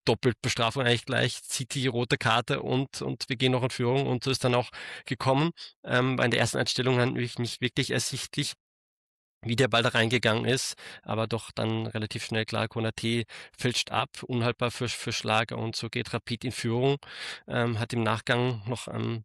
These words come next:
zwei, drei Momente, wo man vielleicht eben, äh, das ausbauen kann, um dann wirklich beruhigter in die Endphase des Spiels zu gehen. Und so hat, hat man halt einfach nochmal zwei wirklich extrem gefährliche Situationen von Salzburg zugelassen im Finish.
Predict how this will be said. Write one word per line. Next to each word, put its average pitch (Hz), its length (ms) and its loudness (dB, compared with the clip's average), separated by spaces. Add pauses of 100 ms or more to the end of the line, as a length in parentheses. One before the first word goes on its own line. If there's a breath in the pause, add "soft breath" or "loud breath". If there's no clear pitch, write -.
zwei, 107 300 0
drei 117 340 2
Momente, 113 640 2
wo 120 80 -2
man 117 160 0
vielleicht 110 500 0
eben, 117 440 0 (360 loud breath)
äh, 110 220 -4
das - 200 -8
ausbauen 117 520 2
kann, 113 260 2
um 127 140 0
dann 117 180 2
wirklich - 420 -4 (220)
beruhigter 135 600 2
in 131 100 -2
die 131 140 -4
Endphase 127 420 0
des 127 120 -2
Spiels - 240 -6
zu 135 100 -2
gehen. 143 260 4 (340 loud breath)
Und 127 140 0
so 120 120 2
hat, - 300 -2
hat 131 100 -2
man 123 80 2
halt 123 140 2
einfach 127 220 0
nochmal 127 320 4
zwei 117 500 4 (240 loud breath)
wirklich 127 360 0
extrem 123 380 2
gefährliche 131 460 2
Situationen 123 480 2
von 123 160 -4
Salzburg - 440 0
zugelassen 135 480 2
im 135 80 0
Finish. 139 440 0